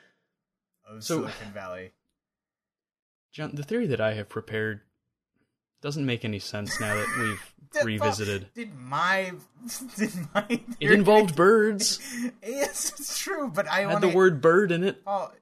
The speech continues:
Speaker 1: you should be confident in yourself. You should, you should be able to tell me what is your theory that has nothing
Speaker 2: Okay,
Speaker 1: to do
Speaker 2: so,
Speaker 1: with birds.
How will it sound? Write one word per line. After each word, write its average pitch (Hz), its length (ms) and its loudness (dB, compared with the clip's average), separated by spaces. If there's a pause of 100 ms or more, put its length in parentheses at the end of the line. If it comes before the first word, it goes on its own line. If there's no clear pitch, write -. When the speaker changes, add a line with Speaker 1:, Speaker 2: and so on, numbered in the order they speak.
Speaker 1:
you 180 80 -20
should 185 160 -16
be 202 80 -12
confident 143 560 -4
in 104 100 -14
yourself. 95 420 -14
You 123 100 -12
should, 147 300 -10
you 160 60 -12
should 147 240 -8
be 165 80 -6
able 160 260 -8
to 151 100 -8
tell 151 240 -4
me 127 280 -10 (460)
what 139 180 -6
is 143 180 -6
your 143 140 -2
theory 104 500 -10 (280)
that 123 140 -6
has 123 180 -8
nothing 117 200 -8
Speaker 2:
Okay, 117 100 -6
Speaker 1:
to 113 60 -8
do 113 60 -8
Speaker 2:
so, 135 120 0
Speaker 1:
with - 80 -4
birds. 87 240 -16